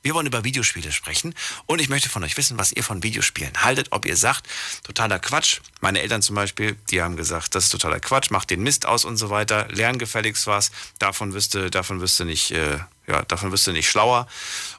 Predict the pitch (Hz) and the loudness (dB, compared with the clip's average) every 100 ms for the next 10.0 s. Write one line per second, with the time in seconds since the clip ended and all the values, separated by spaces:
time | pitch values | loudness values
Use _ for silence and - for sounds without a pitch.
0 | _ 127 135 139 131 - 104 113 110 117 | _ 0 2 2 0 0 0 0 0 -4
1 | 107 - 147 302 - 101 87 87 82 90 | -2 2 2 2 -2 -4 -4 -6 -4 -2
2 | - 82 - 131 - - 202 - - 151 | -2 -2 -2 -2 0 0 0 0 0 0
3 | 143 160 147 127 - 156 - 165 135 147 | 0 0 -2 2 2 2 0 0 0 0
4 | 151 - - - - - 135 131 110 120 | -2 0 -2 -2 -2 0 0 -2 -4 -2
5 | 160 - 135 127 123 120 123 113 117 120 | 0 0 2 2 0 -2 -2 -2 0 0
6 | 113 113 107 117 117 - 107 120 - 92 | 0 -2 -6 -4 -6 -2 -2 -2 -4 0
7 | - - 113 95 - - 139 180 - 87 | 0 0 -2 0 0 0 -2 2 2 2
8 | - 147 151 180 - - - - - 104 | 0 0 -2 -4 -6 -6 -8 -6 2 4
9 | 98 98 90 123 95 - - 82 131 | 4 0 -2 0 2 0 0 -2 -2